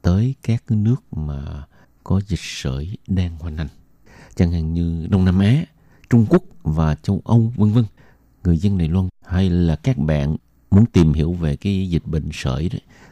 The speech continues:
cũng có lên, lên trang web của Sở Quản lý và Kiểm soát Dịch bệnh để biết thêm, tìm hiểu thêm về tình hình dịch bệnh tại các nơi. Và tới các trung tâm y tế trước khi du lịch từ bốn tới sáu tuần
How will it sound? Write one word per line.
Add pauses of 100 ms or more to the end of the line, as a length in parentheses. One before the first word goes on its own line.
(100)
cũng
có
lên, (220)
lên
trang
web (520)
của
Sở (100)
Quản
lý
và
Kiểm
soát
Dịch
bệnh (200)
để
biết (260)
thêm, (120)
tìm
hiểu
thêm
về
tình
hình
dịch
bệnh (120)
tại
các
nơi. (600)
Và
tới
các
trung
tâm
y
tế (440)
trước
khi
du
lịch (720)
từ
bốn
tới
sáu
tuần